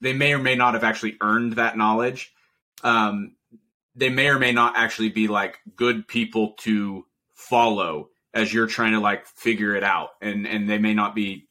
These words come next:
ideal mentors. And so one of the things that I think about, eh, like, the reason why we've talked about sort of this figuring out how to be valuable to mentors is because of opportunity cost.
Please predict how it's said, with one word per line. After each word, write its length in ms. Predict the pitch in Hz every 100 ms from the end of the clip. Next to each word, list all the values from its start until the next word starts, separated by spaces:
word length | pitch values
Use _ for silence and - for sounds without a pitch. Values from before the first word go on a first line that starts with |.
| -
ideal 300 | 98 101 98
mentors. 460 | 98 107 92 90
And 100 | 98
so 240 | - 107 - - - - -
one 180 | 135
of 80 | 175
the 80 | 143
things 320 | 156 139 120
that 300 | 117 107 - - _ _ _ _
I 120 | 127 127
think 220 | 143 117
about, 440 | 107 110 101 - - -
eh, 140 | - - _ -
like, 300 | - 127 110
the 80 | -
reason 560 | 135 143 180 160 160 113
why 600 | 113 113 113 110 110 107 113
we've 200 | 110 -
talked 280 | 113 110
about 360 | 110 107 104 104
sort 200 | - 107
of 60 | 101
this 160 | 101 - - - _ _ _ _ _ _ _ _ _ _ _ _ _ _ _ _ 170
figuring 320 | - 160 165
out 120 | 147
how 100 | 117
to 80 | 127
be 120 | 113
valuable 400 | 107 110 113 107
to 120 | 104 101
mentors 480 | 104 104 98 92
is 80 | -
because 340 | - 113 123 107
of 60 |
opportunity 520 | 104 101 92 104 90
cost. 460 | - - 69 - -